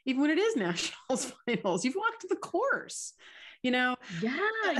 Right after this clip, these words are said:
Speaker 2: you've
Speaker 1: <laughs>
Speaker 2: at least gone through
Speaker 1: This
Speaker 2: those
Speaker 1: is not an
Speaker 2: motions.
Speaker 1: improvisation, you know? And,
Speaker 2: Yeah.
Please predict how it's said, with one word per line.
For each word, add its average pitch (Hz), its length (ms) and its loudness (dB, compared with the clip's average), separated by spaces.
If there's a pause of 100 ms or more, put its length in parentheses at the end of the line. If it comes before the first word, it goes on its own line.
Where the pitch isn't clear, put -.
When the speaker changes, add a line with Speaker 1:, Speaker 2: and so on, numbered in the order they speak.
Speaker 2:
you've 247 120 -2
Speaker 1:
<laughs> 269 80 2
Speaker 2:
at 214 80 -2
least 277 280 0
gone 240 260 0
through 277 160 -4
Speaker 1:
This 381 140 2
Speaker 2:
those 247 140 -2
Speaker 1:
is - 40 0
not 311 220 4
an 571 60 4
Speaker 2:
motions. 381 120 2
Speaker 1:
improvisation, 190 1000 2
you 175 100 2
know? 180 180 4 (340)
And, 202 400 4
Speaker 2:
Yeah. - 280 0